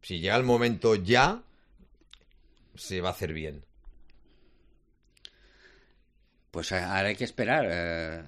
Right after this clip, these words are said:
Speaker 2: pero no, no podemos esperar mucho tiempo.
Speaker 1: No, el-, por eso es lo que estamos
Speaker 2: Hay
Speaker 1: hablando, es
Speaker 2: muchas
Speaker 1: decir
Speaker 2: deci-, evidentemente, la decisión
Speaker 1: Es decir,
Speaker 2: más
Speaker 1: si, si
Speaker 2: importante
Speaker 1: hay
Speaker 2: es
Speaker 1: deci-, si se nombra un entrenador
Speaker 2: Pero es que no
Speaker 1: y hay
Speaker 2: podemos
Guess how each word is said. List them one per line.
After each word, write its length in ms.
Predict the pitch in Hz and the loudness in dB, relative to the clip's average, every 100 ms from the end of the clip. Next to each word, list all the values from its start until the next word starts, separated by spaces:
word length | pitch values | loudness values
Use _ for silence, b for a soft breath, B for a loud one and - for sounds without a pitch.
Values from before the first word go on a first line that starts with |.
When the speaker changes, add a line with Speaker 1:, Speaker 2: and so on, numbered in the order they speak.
| - - _ _ _ - - - - - _ - - | -18 -20 _ _ _ -20 -20 -20 -20 -20 _ -20 -8
Speaker 2:
pero 220 | 104 92 | -6 -4
no, 200 | 95 104 | -2 -2
no 180 | 117 117 | 0 2
podemos 360 | 151 123 101 | 4 4 2
esperar 380 | - - 92 87 | -4 -6 -4 -4
mucho 300 | 85 85 - | -4 -8 -8
tiempo. 180 | - 120 | 2 8
Speaker 1:
No, 140 | 170 | 10
el-, 120 | 180 165 | 10 8
por 140 | 131 | 4
eso 160 | 131 175 | 4 6
es 60 | |
lo 60 | 180 | 6
que 60 | 160 | 6
estamos 280 | 135 113 | 4 2
Speaker 2:
Hay 60 | 110 | 4
Speaker 1:
hablando, 260 | 113 147 - | 4 6 8
es 60 | |
Speaker 2:
muchas 320 | 180 143 143 | 8 8 6
Speaker 1:
decir 280 | 135 120 123 | 6 2 4
Speaker 2:
deci-, 40 | 120 | 4
evidentemente, 640 | 117 120 127 131 131 135 | 6 6 4 4 4 4
la 140 | 160 120 | 4 4
decisión 1400 | 110 - 107 - 113 120 117 113 113 110 113 101 87 | 0 -2 -4 -2 2 2 2 2 0 -2 -4 -6 -2
Speaker 1:
Es 100 | - | 4
decir, 280 | 147 - 135 | 6 6 6
Speaker 2:
más 120 | 127 | 6
Speaker 1:
si, 60 | 151 | 6
si 60 | 135 | 6
Speaker 2:
importante 340 | 117 135 151 | 4 8 12
Speaker 1:
hay 160 | 175 196 | 12 12
Speaker 2:
es 100 | 190 | 10
Speaker 1:
deci-, 220 | 180 120 | 6 4
si 160 | 147 | -2
se 120 | 131 139 | 0 2
nombra 260 | 175 202 | 6 8
un 60 | 196 | 8
entrenador 400 | 175 165 147 139 | 6 6 6 8
Speaker 2:
Pero 240 | 120 104 | 8 6
es 120 | 107 | 2
que 160 | - 131 | 0 2
no 100 | 135 | 8
Speaker 1:
y 40 | |
hay 180 | 151 170 | 12 12
Speaker 2:
podemos 200 | 160 160 | 12 10